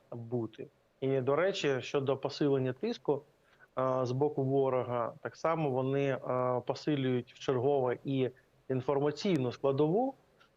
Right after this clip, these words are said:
Е, дізналися ми про підготовку чергової інформаційної диверсії, е, на окупованих територіях. Росіяни зараз, е,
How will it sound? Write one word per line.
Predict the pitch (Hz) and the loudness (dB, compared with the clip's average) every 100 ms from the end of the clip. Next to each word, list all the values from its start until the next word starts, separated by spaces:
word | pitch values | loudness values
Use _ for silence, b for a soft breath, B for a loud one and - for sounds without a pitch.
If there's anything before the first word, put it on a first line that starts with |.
| _ - | _ -4
Е, | 139 139 135 135 131 127 | 0 2 2 2 0 0
дізналися | 143 143 175 160 143 139 139 | -2 0 2 2 0 0 -2
ми | 135 | -2
про | - 135 131 | 0 0 0
підготовку | 131 135 139 - 139 - | -2 -2 -2 -2 -2 -2
чергової | 135 147 135 160 139 131 127 | 0 0 2 2 4 2 2
інформаційної | 123 135 143 - 139 123 123 127 | 0 0 -2 -2 -4 -2 -2 2
диверсії, | 151 185 277 269 - 185 165 | 2 4 2 0 -2 0 -2
е, | - _ _ _ _ _ - 131 131 131 127 | -8 _ _ _ _ _ -2 0 2 2 0
на | 139 135 | 0 0
окупованих | 131 139 - 143 131 127 - | -2 -4 0 0 0 -2 0
територіях. | 147 151 151 226 196 165 | 2 2 2 2 2 0
Росіяни | 147 147 151 151 143 127 | -2 0 0 2 2 0
зараз, | 127 123 117 - | 2 2 0 -2
е, | 131 127 123 117 | -2 2 2 0